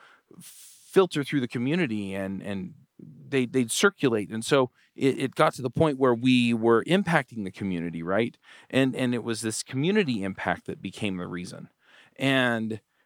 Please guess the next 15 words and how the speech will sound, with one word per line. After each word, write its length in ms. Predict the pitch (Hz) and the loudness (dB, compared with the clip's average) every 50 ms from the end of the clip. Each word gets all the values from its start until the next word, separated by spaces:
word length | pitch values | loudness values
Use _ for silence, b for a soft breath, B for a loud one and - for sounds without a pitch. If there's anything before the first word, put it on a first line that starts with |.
| _ _ - | _ _ -14
we, 640 | 110 113 120 127 127 127 123 120 120 120 120 117 - - | -8 -4 0 2 2 4 4 4 2 2 0 0 -2 -6
we 200 | - 131 117 113 | -6 -6 -6 -6
really, 960 | 107 107 117 131 151 175 185 180 175 160 143 131 117 110 107 104 107 113 113 _ _ - _ - | -6 -6 -4 -2 2 2 4 6 6 6 6 4 4 2 0 0 -2 -2 -6 _ _ -20 _ 0
I 100 | 107 113 | 2 2
felt, 400 | 113 - - 104 95 95 107 - _ _ _ _ _ _ _ - | 2 4 4 4 4 4 2 0 _ _ _ _ _ _ _ -2
were 140 | 113 117 | -2 0
having 320 | 107 - 139 135 139 143 123 | 0 2 0 0 2 2 0
a 60 | 101 | 0
positive 480 | - - - 123 135 131 120 107 104 113 | 0 2 2 2 2 2 0 -2 -2 -2
impact 400 | 135 151 127 113 120 104 95 110 | -2 -2 2 2 0 0 0 -4
on 100 | 95 98 | -6 -6
the 80 | 95 | -6
community. 460 | 95 - 107 117 120 117 95 90 90 B B B B B B | -8 -6 -4 -2 0 0 -2 -4 -6 B B B B B B
And 100 | - 156 | -4 -2
to, 240 | - 196 156 - - | 0 0 -2 -2 -4